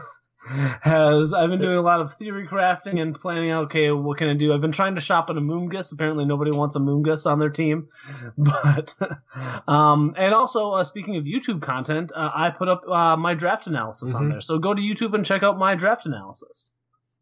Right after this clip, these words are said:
Speaker 2: Mm-hmm. Yeah, I'm gonna do one later this week as well. Um, and we'll see. And then my plan is, my plan from here on out is to, I'm gonna try to get at least one match a week from Draft League, but probably more if I can. Um, just to, like, wa-,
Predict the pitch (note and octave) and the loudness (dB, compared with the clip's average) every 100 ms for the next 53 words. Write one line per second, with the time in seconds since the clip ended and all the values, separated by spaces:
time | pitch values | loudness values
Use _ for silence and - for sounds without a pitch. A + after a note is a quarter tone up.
0 | _ C3+ C3 F#3+ - _ _ _ _ _ | _ -4 -4 -6 -10 _ _ _ _ _
1 | C3+ C3+ C3 D#3 D#3 C#3+ D3 C#3+ C3+ C3 | -2 -2 2 2 2 4 6 6 4 2
2 | C3 A2+ A2+ A#2+ A#2 G2+ A2 G#2+ G2+ F#2+ | 2 2 -2 -2 -4 -6 -6 -6 -6 -8
3 | _ _ _ _ _ - G2+ G2+ F#2+ F#2+ | _ _ _ _ _ -10 -6 -4 -4 -8
4 | - _ A#2+ A2+ A2+ A#2 A#2 C3+ C#3 C#3+ | -12 _ -8 -6 -4 -4 -2 0 2 2
5 | C#3+ F3 G3 F3+ B2+ - C#3+ C3+ B2+ D3 | 2 4 4 2 0 -12 -2 -2 0 0
6 | D#3 D#3 C#3 B2+ C3+ C3 A#2 A2+ A#2 B2 | 0 0 -4 -2 -2 0 0 -2 -4 -6
7 | A#2 A#2+ - B2+ A#2 A2 C3 C3+ B2+ - | -6 -8 -6 -2 0 -2 0 0 0 2
8 | D3 C3+ C#3+ A#2+ C3 B2+ A2+ A2+ C3 C#3+ | 2 2 0 0 -4 -4 -4 -2 2 0
9 | D3 E3+ D#3+ E3+ - - _ - D3+ D3+ | 2 0 0 -2 -10 -20 _ 0 2 4
10 | D#3 D#3 E3+ E3+ E3+ - B2+ A#2 A#2+ A#2+ | 2 2 0 -4 -4 -4 -2 -2 -4 -4
11 | A2+ A2 G#2+ - _ A#2 A2+ A#2 A2 A2 | -2 -2 -4 -10 _ -8 -4 -2 -4 -8
12 | G#2 - G2+ A#2 C#3+ _ _ _ _ _ | -12 -10 -10 -10 -14 _ _ _ _ _
13 | - G#2 G2+ G2 G2 - C#3+ B2 - A#2+ | -12 -8 -4 -4 -8 -12 -6 -4 0 0
14 | A2 G#2+ G#2 A#2 | 2 0 -4 -6